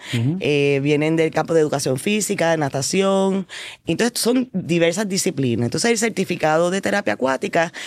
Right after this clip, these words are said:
Speaker 2: todos ellos te aportan, ¿verdad? Te aportan, eh, cosas de su profesión que tú vas a adquirir, eh, para crear tus programas. Entonces, como viene de tanta gente, como yo digo, que es como una ensalada,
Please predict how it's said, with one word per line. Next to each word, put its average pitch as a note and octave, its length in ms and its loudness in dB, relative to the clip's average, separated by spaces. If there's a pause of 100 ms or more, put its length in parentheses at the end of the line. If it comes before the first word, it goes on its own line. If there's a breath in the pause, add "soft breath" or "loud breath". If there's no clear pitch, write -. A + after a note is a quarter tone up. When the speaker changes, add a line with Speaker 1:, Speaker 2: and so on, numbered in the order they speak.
(180 loud breath)
Speaker 2:
todos F3 280 4
ellos A#3+ 260 2
te - 80 0
aportan, C3+ 800 0
¿verdad? D3+ 420 0
Te D3+ 80 0
aportan, E3+ 600 0 (420 loud breath)
eh, D3+ 140 0
cosas F3+ 440 2
de F#3+ 100 0
su G3 120 0
profesión C4+ 680 0 (120)
que F3 100 2
tú D#3+ 160 0
vas D#3 140 4
a G3 60 0
adquirir, G3+ 800 0 (220)
eh, C3+ 760 0 (880 loud breath)
para E3 220 2
crear D3+ 280 2
tus F3+ 160 -2
programas. B2 680 -2
Entonces, - 280 -4
como F#3+ 220 2
viene G3+ 420 0 (260)
de G3 140 0
tanta G#3+ 340 0
gente, A3 300 0
como D#3+ 160 -4
yo D#3+ 80 4
digo, A3 160 2
que - 60 0
es D#3+ 60 -4
como F#3+ 140 0
una G#3+ 120 2
ensalada, E3 720 0